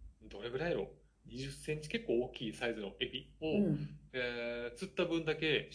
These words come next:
Speaker 1: 塩焼きにしてくれて、もうさっきまで生きてたやつを串で、もう直火で、もう焼いてくれたやつ。それは美味しかった。
Speaker 2: それいくらぐらいなん？
Speaker 1: もう、
Speaker 2: エビ釣り込みで。
Speaker 1: あ、なんか、けったいなもんが出てくるのかなって思ったけど、えっとね、エビはね、一時間、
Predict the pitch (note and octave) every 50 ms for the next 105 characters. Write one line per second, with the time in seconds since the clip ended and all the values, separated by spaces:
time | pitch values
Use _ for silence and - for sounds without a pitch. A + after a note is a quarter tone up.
0 | - - D3 C#3 C3+ B2+ B2+ - C3 B2 A#2 - - B2+ - B2 G#2+ G2 G2 -
1 | A#2 - - - - - - - _ - C3 A#2 G#2+ - - - - C#3+ C#3 -
2 | F3+ D3 A2+ A2 G#2 - - C3 - A2+ G#2 - - - - - - - - -
3 | - - - - - - - - C#3+ C#3 - - A#2 - - - A#2 B2+ - -
4 | - - - - - - _ _ _ - F#2+ - - - - - - G#2 A2+ -
5 | - B2 B2+ B2+ - - - - - - - - - - - - - _ - -
6 | - E3+ F3 F3 E3+ D#3+ C#3 A#2+ A2 G#2+ G#2 - - - G#2+ - - - - -
7 | - - - - D#4 B3+ G#3 G#3 G#3+ A#3+ A#3+ B3+ B3+ D#4 D4+ A#3 F3+ D#3+ D#3 C#3
8 | C#3+ - - - - - - - - - - - - - - - A2+ G#2+ G#2 G2
9 | - - _ - E3+ D#3 E3+ D3+ C#3+ D#3+ D#3 D#3 D#3+ D#3 C3 - - - - -
10 | D#3+ D#3 D3 C#3+ D3 C#3+ C#3 D3+ D#3+ C3+ C3 C3 B2+ B2+ B2+ D3 E3+ F3+ F#3+ F3+
11 | E3 D3 D#3 E3+ G3 - - C#3+ A#2+ A#2 - B2 A2 A2 A2 G#2+ G2+ - - -
12 | - _ _ - - _ _ _ _ - - - _ _ _ _ _ _ _ _
13 | _ _ _ _ _ _ - - _ _ _ _ _ - - - - - - -
14 | - - - _ - B2+ B2 - B2+ A#2+ A#2+ A#2 G#2+ G#2 G2+ - C#3+ D3 C#3+ -
15 | A#2 A2 G#2+ A2 A#2+ A#2+ A2 G#2 - - C#3+ C#3+ - - F#3+ F#3+ - G#3+ G#3+ -
16 | C#3+ A#2 A2 A#2 B2+ C3 A2+ G2+ G2